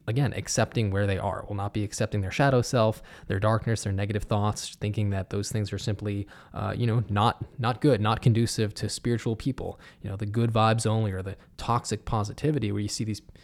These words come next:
individuals who will simply just disconnect from anything that's not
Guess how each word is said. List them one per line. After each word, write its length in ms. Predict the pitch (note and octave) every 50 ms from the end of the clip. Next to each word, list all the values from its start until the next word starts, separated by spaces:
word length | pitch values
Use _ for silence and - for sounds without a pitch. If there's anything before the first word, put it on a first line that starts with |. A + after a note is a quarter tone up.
| - - -
individuals 600 | A2 G2+ G#2 B2 E3 D3+ B2+ A2 G#2 G#2 G2+ -
who 120 | B2+ A#2
will 140 | G2+ G#2 G2
simply 340 | - - A2+ G#2 - A2 G2+
just 200 | A2 G#2+ - -
disconnect 580 | A#2+ - - - A2 F#2+ A#2 C#3+ - - - - - - - _ _
from 200 | - G#2+ G2 - -
anything 640 | - A2 A2 A2+ A2+ A2+ G#2+ - - A#2+ G#2+ G#2+ G#2+
that's 220 | G2+ G2 - - G#2+
not 240 | G2+ G#2 G2 -